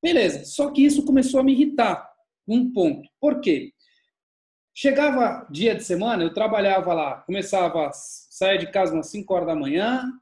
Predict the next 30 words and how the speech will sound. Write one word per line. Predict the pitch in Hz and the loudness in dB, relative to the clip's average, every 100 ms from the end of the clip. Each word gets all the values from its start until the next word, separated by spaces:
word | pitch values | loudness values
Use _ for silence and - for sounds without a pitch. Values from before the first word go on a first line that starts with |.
| _ _ _ - | _ _ _ -2
aí | 190 | -2
começava | 202 226 220 202 202 185 180 | 0 -2 -2 -2 -4 -2 -4
a | |
trabalhar, | 180 175 165 160 160 131 127 _ _ _ - - | -6 -6 -4 -2 -4 -6 -10 _ _ _ -18 -6
é, | 156 156 147 139 135 - | -4 -2 -2 -4 -10 -14
umas | 156 - | -14 -4
sete | 196 185 - | -2 -2 -2
horas, | 160 226 196 147 | 0 2 0 -2
mais | 143 | -4
ou | |
menos, | 196 180 | -6 -6
seis | - 165 139 | -4 -4 -2
horas, | 196 180 127 | -2 -2 -6
sete | - - | -14 -8
horas, | 180 226 233 - - - _ _ _ - - - 220 | -4 -4 -8 -18 -20 -20 _ _ _ -20 -18 -16 -8
ia | 247 214 196 | -2 0 0
até | 190 208 | -2 0
às | 220 - | 0 -2
cinco | 226 220 196 | -6 -2 -2
horas | 190 | 0
da | 160 | -2
tarde, | 151 190 226 233 202 | -2 0 0 -2 -4
depois | 190 196 226 | -4 0 2
eu | 214 | 0
saía | - 202 190 | -2 -2 -2
do | 175 | -4
trabalho, | 170 156 139 175 220 233 240 - - - - | -6 -8 -2 0 2 2 -2 -8 -20 -20 -4
aí | 170 220 | 0 2
eu | 208 | 2
ia | 196 202 180 147 131 | 2 2 2 0 -4